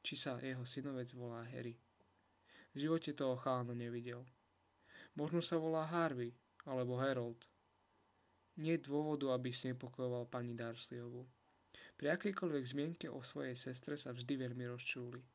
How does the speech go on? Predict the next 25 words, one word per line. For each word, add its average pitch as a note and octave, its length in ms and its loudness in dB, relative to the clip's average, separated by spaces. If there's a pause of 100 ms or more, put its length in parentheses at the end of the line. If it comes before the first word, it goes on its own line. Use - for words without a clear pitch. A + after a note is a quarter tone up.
(640)
Ani C3+ 160 2
sa B2+ 160 -2
jej B2 80 0
nečuduje. B2+ 560 -6 (720)
Keby C3+ 240 0
mal C3 240 2
on E3 160 8
takú E3+ 320 -2
sestru, C#3+ 560 -4 (800)
ale C3 160 0
predsa D3+ 400 0
len C3+ 240 -2
tí C#3+ 160 -2
ľudia D3+ 240 2
v B2+ 80 -14
plášťoch. C#3+ 600 -4 (1600)
Popoludní D#3+ 560 0
sa B2 160 -6
už B2 240 -6
na A#2+ 80 -2
vrtačky C3 560 -6
nevedel B2 400 -6
tak A#2+ 160 -10
dobre B2 320 -4
sústrediť. B2 720 -6